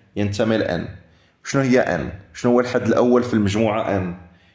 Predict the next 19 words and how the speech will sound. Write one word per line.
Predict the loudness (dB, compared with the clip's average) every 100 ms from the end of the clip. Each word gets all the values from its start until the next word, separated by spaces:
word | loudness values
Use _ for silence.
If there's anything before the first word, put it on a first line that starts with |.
| _ _
فيه | -2 -2
زيرو | 0 0 2 2 2
واحد، | 2 0 -2
إذا | -2 -2
غنشوف | -2 -4 -4
واش | -4 -2
هاد | -4
الشي | -4 -8
صحيح | -8 -8
لأجل | -4 -4 -4 -6 -6 -12 _ _ -14
ان | -12
كيساوي | -10 -6 -4 -6
صفر. | -8 -14 -18 _ _ _ _ -10
لأجل | -4 -2 -2 -2 -4 -4 -10 -20 _ _ _ _ _ _ _ _ _ _ _ _ _ _ _ _ _ _ -6
ان | -2 -2 -4 -10 -18 _ _ _ _ _ _ -12
يساوي | -12 -2 0 2 0
صفر، | -2 -2 0 -2 -6 -16 -20 _ _ _
شنو | -8 -4
عندنا؟ | -4 -4 -8 -10